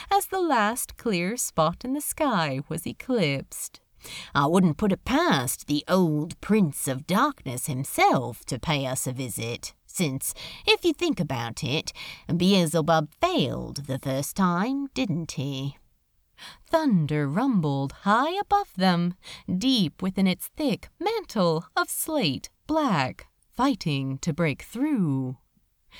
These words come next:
"I suppose," murmured Aziraphale. Their hands tightened their hold.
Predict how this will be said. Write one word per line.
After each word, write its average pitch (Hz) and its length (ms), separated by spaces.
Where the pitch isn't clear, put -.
"I 160 140
suppose," - 1080
murmured 156 420
Aziraphale. 143 920
Their 294 160
hands 269 680
tightened 165 720
their 226 220
hold. 185 640